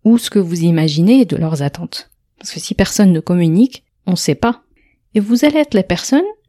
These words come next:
qui dit oui à tout, qui accepte toutes les invitations, toutes les sollicitations, qui accepte d'aller à tous les meetings, à prendre en charge, euh, toutes les tâches qui sont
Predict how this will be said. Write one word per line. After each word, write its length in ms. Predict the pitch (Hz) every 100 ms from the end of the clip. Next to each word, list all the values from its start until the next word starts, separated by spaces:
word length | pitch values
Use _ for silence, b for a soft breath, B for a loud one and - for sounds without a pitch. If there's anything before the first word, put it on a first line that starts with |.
| -
qui 160 | 220
dit 200 | 156 180
oui 280 | 170 208 285 - -
à 100 | 247
tout, 240 | 220 247 _ _ _
qui 120 | -
accepte 380 | 185 - 247 -
toutes 200 | - 262
les 140 | 277 254
invitations, 640 | 247 247 254 247 180 247
toutes 220 | - 247 262
les 80 |
sollicitations, 800 | 247 254 240 - - 220 - 190 - _ -
qui 80 | 160
accepte 400 | 156 220 226 170
d'aller 320 | 165 190 226
à 80 | 190
tous 140 | 190
les 100 | 202
meetings, 520 | 240 277 196 202 220 - -
à 160 | 147 151
prendre 280 | - 190
en 100 | 180
charge, 400 | 165 220 254 226
euh, 220 | 180 175 175
toutes 200 | 240 226
les 120 | 196
tâches 420 | 233 254 - -
qui 100 | 202
sont 180 | -